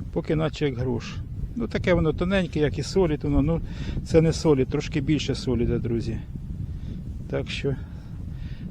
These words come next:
отлічненько, отлічненько. Отам в далечині йдуть мої друзі.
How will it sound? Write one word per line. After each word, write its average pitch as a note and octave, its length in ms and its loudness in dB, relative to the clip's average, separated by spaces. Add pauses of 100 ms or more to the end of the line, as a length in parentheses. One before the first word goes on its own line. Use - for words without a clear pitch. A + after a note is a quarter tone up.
(160)
отлічненько, - 840 0 (120)
отлічненько. A#2 720 -2 (1400)
Отам D3 400 2
в B2 40 -2
далечині C#3+ 600 2
йдуть B2+ 260 2
мої C3+ 360 4 (120)
друзі. D3+ 480 4